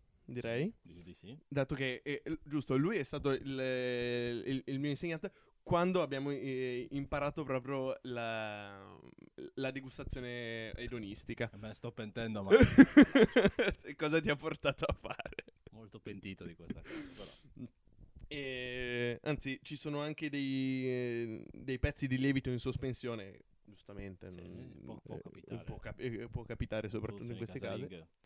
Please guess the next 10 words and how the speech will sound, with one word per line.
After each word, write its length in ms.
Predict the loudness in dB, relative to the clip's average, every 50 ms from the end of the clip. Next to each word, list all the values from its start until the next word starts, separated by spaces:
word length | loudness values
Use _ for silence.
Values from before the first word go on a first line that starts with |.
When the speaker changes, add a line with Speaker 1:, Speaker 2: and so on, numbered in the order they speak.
| _ _ _ -20 -20 -20 -20 -20 -20 -20 _ _
Speaker 1:
Ehm, 540 | -4 -2 0 0 -2 -2 -2 -4 -6 -8 -10 _ _ _ _ _ _ _ _ _ _ _ _ _ _ _ -20 _
si 160 | -12 -8 -6
sente 800 | -4 -4 -4 -4 -2 0 0 2 2 0 0 0 -2 -2 -4 -8 -12 _ _ _ _ -6 -4
particolarmente 760 | -4 -4 -4 -6 -4 -4 -4 -4 -4 -4 -6 -4 -2 -2
il 60 | -2 2
malto, 640 | 2 2 2 2 0 2 4 4 4 4 2 -2 -12 _ _ _ _
ehm, 800 | -2 0 0 0 0 0 0 -2 -2 -2 -2 -4 -4 -4 -8 -10 -12 _ _ _ _ _ _ _ _ _ _ _ _ _ _ _ _ _ _ _ _ _ _ _ _ _ _ _ _ _ _ _ _
direi 420 | -12 -4 -2 0 0 2 0 0
che, 500 | 0 0 0 0 0 0 0 0 -2 -4 -6 -14 -20 -20 -20 -20 -20 -20 -20 _ _ _ -20 -20 _ _ _ _ _ _ _ _ _
allora, 360 | -4 -2 0 0 0 0